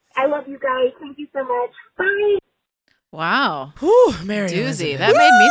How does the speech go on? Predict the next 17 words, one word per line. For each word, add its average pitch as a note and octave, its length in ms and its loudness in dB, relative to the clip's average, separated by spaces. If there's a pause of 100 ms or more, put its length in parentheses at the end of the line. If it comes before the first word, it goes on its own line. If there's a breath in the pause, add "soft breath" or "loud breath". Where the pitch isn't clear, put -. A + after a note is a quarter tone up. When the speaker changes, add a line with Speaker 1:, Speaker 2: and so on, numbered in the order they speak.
Speaker 2:
stressed. B4+ 300 0
Speaker 3:
I G3+ 160 2
know. A3+ 400 4
That's, - 160 -4
like, G#3 120 -2
a F3 80 -2
lot. E3 640 0
Speaker 2:
Yeah. G3+ 600 -4
Speaker 3:
Work A#3+ 140 2
Speaker 2:
Mary D#4 120 0
Speaker 3:
in A#3+ 60 2
the G#3 80 2
Speaker 2:
Elizabeth, A3+ 320 -2
Speaker 3:
same F#3+ 80 -2
building. C#4+ 300 -4
Speaker 2:
I'm D4+ 40 -12
sorry. E3 680 -10